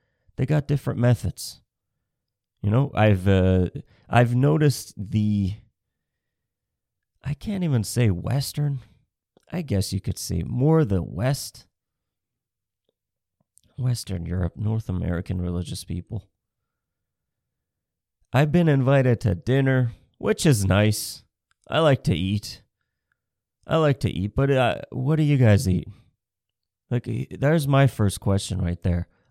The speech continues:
I'm kinda open to it, 'cause you asked like a gentleman,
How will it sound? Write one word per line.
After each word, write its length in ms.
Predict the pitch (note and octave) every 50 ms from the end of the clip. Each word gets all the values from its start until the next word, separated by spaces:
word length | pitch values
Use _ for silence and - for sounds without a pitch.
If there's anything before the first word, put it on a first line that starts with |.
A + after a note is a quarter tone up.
| _ -
I'm 180 | C3+ C#3+ D3
kinda 320 | B2+ - F#3+ F#3 F#3+ F3 D#3
open 320 | D3+ D3 D3 - B2+ G#2+
to 160 | - - G#2 F#2+
it, 80 | - - _ _ _
'cause 200 | - D#3 C#3 A#2+
you 120 | C3+ D3 D3+
asked 280 | D#3+ E3 E3 - -
like 140 | D3 C#3 -
a 80 | B2 G#2
gentleman, 480 | F2+ G#2+ G#2+ A2 G#2 F2 E2+ F2+ G2